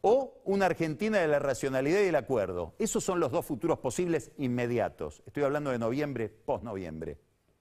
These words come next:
Larreta ayer no habló. Larreta ayer casi no se mostró. Quiere ser candidato a presidente.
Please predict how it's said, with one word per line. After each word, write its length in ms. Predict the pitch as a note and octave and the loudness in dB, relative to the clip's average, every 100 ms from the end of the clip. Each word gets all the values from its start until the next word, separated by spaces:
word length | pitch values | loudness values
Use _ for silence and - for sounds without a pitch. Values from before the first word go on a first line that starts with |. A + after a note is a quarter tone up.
| _ _ _ _ _ _ | _ _ _ _ _ _
Larreta 460 | C3+ D#3 F3+ A3 A3+ | 0 2 2 2 0
ayer 220 | D#3+ G3+ | 2 0
no 100 | F#3+ | 2
habló. 400 | D3 C#3 E2 - _ _ _ _ _ | 2 2 -2 -6 _ _ _ _ _
Larreta 400 | B2 C3 D#3+ E3 | -2 0 0 -2
ayer 200 | D3+ E3+ | -2 -2
casi 240 | D#3 D#3 D3+ | -2 -2 -2
no 140 | C#3 | -4
se 120 | C3 | -2
mostró. 420 | B2 G2+ - - - _ _ _ _ _ _ _ _ _ _ _ | -4 -4 -8 -10 -12 _ _ _ _ _ _ _ _ _ _ _
Quiere 240 | D#3 F#3 | 0 2
ser 220 | F3+ F3 D3 | 2 -2 0
candidato 440 | D3 C#3 D#3 D#3+ | -2 0 0 0
a 80 | D#3+ | -2
presidente. 720 | C#3+ C3+ B2+ F#2+ D#2 D2+ - | -2 -2 -2 -2 -6 -12 -12